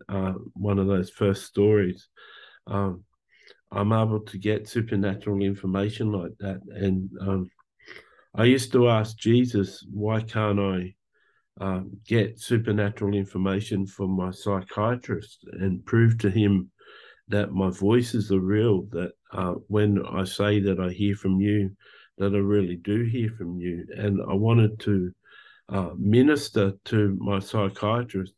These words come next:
And Jesus said, uh, he's an atheist and he's got a right to be an atheist, and I don't have to do a miracle, uh, to, uh, convert him. And, uh,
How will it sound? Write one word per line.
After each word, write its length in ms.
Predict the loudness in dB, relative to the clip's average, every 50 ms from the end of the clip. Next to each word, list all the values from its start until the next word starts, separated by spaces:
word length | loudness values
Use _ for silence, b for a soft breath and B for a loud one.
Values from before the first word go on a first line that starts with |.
| _
And 280 | -8 -6 -6 -6 -6 -10 _ B B B B B B B B _
Jesus 500 | 2 4 4 4 4 4 2 0 0 -2
said, 380 | -2 0 2 2 2 2 -2 -6 -10 -8
uh, 260 | -6 -4 -4 -4 -6 -4
he's 280 | -2 -2 -2 0 0
an 140 | 0 0 0
atheist 640 | 2 0 0 -2 0 0 0 0 0 -4 -10 _ -12
and 340 | -8 -8 -6 -6 -8 -10 -4
he's 320 | -2 0 0 0 -2 -4 -2
got 220 | 0 0 0 0 -4 -8 _ _ B B B B B B B -6
a 100 | -4 -2
right 400 | 2 2 2 2 2 0 -2 -4 -6
to 100 | -6 -4
be 180 | 0 0 0
an 120 | 0 0 -2
atheist, 640 | -2 -2 -4 -6 -4 -4 -4 -4 -4 -8 -10 -8
and 220 | -6 -4 -4 -6 -8 -8
I 180 | -4 -4 -2
don't 260 | 0 0 0 0 0
have 280 | 0 -2 -2 -2 -4 -4
to 200 | -2 -2 -2 -2 -6 -12 -4
do 220 | 0 2 4 4
a 40 | 4
miracle, 720 | 4 4 4 4 2 0 0 -2 -2 -2 -2 -4 -6 -12 _ _ b b b b b b b b -10
uh, 220 | -8 -6 -6 -6 -8 -10 -14 _
to, 360 | -6 0 2 2 2 2 0 -4 -8 -8
uh, 240 | -6 -6 -4 -6 -8 -10 -14 -8
convert 560 | -2 0 0 0 2 4 4 4 4 2 0
him. 340 | 0 0 0 0 0 -2 -6 _ _ _ _ _ B B B B B B B B _ -4
And, 380 | -2 0 0 0 -2 -4 -2
uh, 300 | -2 0 0 0 -2 -4